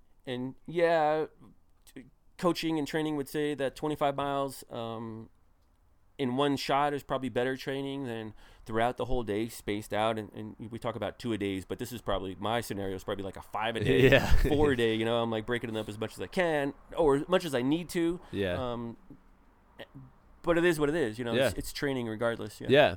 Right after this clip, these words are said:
Speaker 2: And you gotta be flexible. And I think, like, hearing about just when you're talking about the aid stations being so far apart, being flexible is such an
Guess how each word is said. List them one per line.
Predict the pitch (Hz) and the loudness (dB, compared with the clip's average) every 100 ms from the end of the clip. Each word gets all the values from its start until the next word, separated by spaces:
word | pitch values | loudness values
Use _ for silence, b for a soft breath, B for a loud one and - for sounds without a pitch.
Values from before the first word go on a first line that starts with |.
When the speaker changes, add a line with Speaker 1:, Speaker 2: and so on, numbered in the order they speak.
| - - | 0 2
Speaker 2:
And | 131 | 2
you | 135 | 6
gotta | 123 123 117 | 6 6 4
be | 117 113 113 98 | 2 2 2 0
flexible. | - 101 92 - 101 104 107 | -2 -4 -4 -6 -2 0 2
And | 117 | 2
I | |
think, | 117 131 120 113 - b b b b - | 2 2 0 -2 -8 b b b b -10
like, | 101 92 95 | -6 -4 -6
hearing | - 113 107 | -2 0 0
about | 104 98 98 95 95 - | 0 2 4 2 0 -6
just | 101 95 - | -8 -8 -8
when | 95 98 | -6 -6
you're | |
talking | 95 98 | -4 -4
about | 92 | -4
the | 82 | -6
aid | 92 | -6
stations | - 98 - 95 | -4 -6 -6 -6
being | 98 95 | -6 -6
so | 101 | -8
far | 95 98 90 | -6 -6 -6
apart, | - 90 101 | -4 -6 -4
being | 110 123 | -2 -4
flexible | 107 92 98 - 107 | -4 -6 -8 -6 -4
is | 107 | -4
such | - 95 | -6 -10
an | 104 | -10